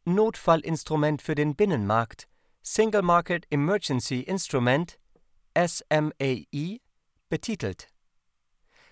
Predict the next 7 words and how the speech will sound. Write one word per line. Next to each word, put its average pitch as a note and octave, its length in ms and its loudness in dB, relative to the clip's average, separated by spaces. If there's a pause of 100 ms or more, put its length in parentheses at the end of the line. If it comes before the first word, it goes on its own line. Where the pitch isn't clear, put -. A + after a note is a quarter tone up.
(180)
Dieser G#3+ 280 4
Entwurf D3+ 560 -2 (160)
sollte D3 320 2
sehr F#3 260 0
aufmerksam D3+ 680 0
gelesen D#3 460 -2
werden, G2+ 320 -2